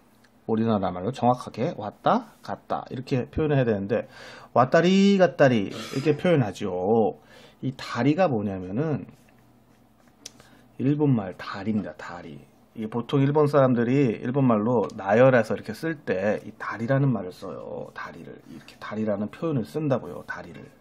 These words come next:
이것을 그냥 우리가 계속 일본 시대에 살다 보니까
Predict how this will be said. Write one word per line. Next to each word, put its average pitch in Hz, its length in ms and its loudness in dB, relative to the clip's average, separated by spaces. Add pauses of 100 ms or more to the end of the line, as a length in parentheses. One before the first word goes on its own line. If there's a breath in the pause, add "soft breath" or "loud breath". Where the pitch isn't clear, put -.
(880 soft breath)
이것을 226 420 6
그냥 214 220 8
우리가 190 240 2
계속 180 520 -4
일본 170 300 -4
시대에 151 380 -4 (340)
살다 156 380 0
보니까 143 640 2